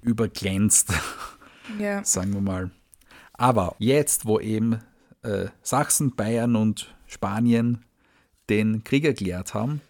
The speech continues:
Speaker 1: ergreift auch Preußen seine Chance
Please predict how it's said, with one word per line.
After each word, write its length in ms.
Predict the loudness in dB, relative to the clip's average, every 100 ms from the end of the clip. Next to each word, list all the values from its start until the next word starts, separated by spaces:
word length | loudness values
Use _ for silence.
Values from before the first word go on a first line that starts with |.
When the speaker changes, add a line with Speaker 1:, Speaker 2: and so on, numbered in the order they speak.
| _
Speaker 1:
ergreift 720 | -10 -8 -6 -6 -6 -8 -10
auch 220 | -8 -8 -8
Preußen 720 | -10 -2 0 2 0 -2 -2 -2
seine 340 | -4 -2 -4
Chance 680 | -4 -2 -2 -2 -2 -4